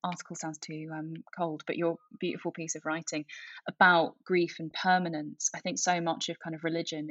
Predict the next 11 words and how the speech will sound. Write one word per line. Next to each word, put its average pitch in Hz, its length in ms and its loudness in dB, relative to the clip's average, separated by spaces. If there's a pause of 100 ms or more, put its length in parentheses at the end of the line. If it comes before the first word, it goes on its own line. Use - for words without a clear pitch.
is 160 260 -10
to - 100 -2
try 165 280 -2
and, 165 320 -6 (640)
um, 175 520 4 (1000)
kind 208 140 2
of 190 60 0
fight 208 300 2 (100)
back 220 280 0
against 247 600 -2
permanence. - 1000 -6